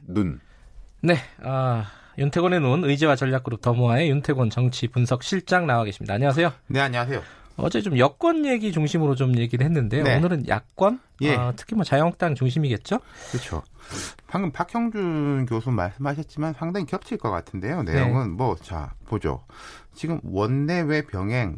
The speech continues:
Speaker 1: 총력 투쟁 선언해 놓고 있지 않습니까?
Speaker 2: 네.
Speaker 1: 한국당의 목표는, 단기적인 목표는 이걸 거예요. 어제, 오늘, 내일 동안 조 장관에 대한 그 반대 여론을 계속 유지시키고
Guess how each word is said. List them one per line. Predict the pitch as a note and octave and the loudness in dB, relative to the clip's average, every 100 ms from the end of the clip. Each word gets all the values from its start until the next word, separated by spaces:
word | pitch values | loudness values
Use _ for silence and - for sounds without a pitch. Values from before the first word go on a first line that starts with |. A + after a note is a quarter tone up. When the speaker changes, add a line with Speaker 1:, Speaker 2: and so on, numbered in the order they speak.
| - | -8
Speaker 1:
총력 | - E3+ E3+ - | -4 -2 -2 -4
투쟁 | - B2+ B2 | -6 -4 -4
선언해 | - C#3 C#3+ | -2 -2 0
놓고 | C#3 C#3+ G#2+ | -2 -4 -6
있지 | F2 G#2 | -2 -4
않습니까? | B2 C3+ G#2 - C#3 D3 | -4 -6 -6 -4 -6 -2
Speaker 2:
네. | C3 B2+ E3 - | 0 0 -2 -6
Speaker 1:
한국당의 | - - C#4 A#3+ F#3 B2 | -8 -2 -2 0 -2 -2
목표는, | - - G3 G#3 C3 - | -4 -4 -2 0 -2 -6
단기적인 | - A2+ C#3 A3+ A#2+ B2 | -2 2 2 0 -2 -2
목표는 | A2+ C#3 A#2+ | -2 -2 0
이걸 | D#3 E3 | -2 -2
거예요. | F#2+ D#2 F#2 A2+ - - - - | -4 -2 -2 -2 -4 -10 -20 -8
어제, | G#2+ A2+ - G2 B2 D#3+ _ _ - | -2 -2 0 0 0 -4 _ _ -6
오늘, | A#2 A2 A2 C#3 F#3 E3+ | -2 0 0 -2 -4 -8
내일 | F2+ G2+ G2+ | -2 0 0
동안 | - G2 G#2 D3 F3 _ _ - | -2 -4 -2 -4 -6 _ _ -20
조 | - A#2+ | -8 -2
장관에 | A2+ A#2 A#2+ A2+ G2 | 0 0 -2 -2 -2
대한 | E2+ D#2+ G#2 D3 C#3 | -4 -4 -4 -6 -8
그 | - F#2+ D2 - | -6 -4 -4 -4
반대 | E2+ F2+ F2+ | -4 0 0
여론을 | E2 E2+ G2 D3 E3+ _ _ _ - - | 0 -2 -2 -4 -6 _ _ _ -20 -10
계속 | E2+ A2+ | -6 -4
유지시키고 | F2 E2+ A2+ B2+ - A#2 C#2+ | -2 -2 -4 -6 -8 -6 -6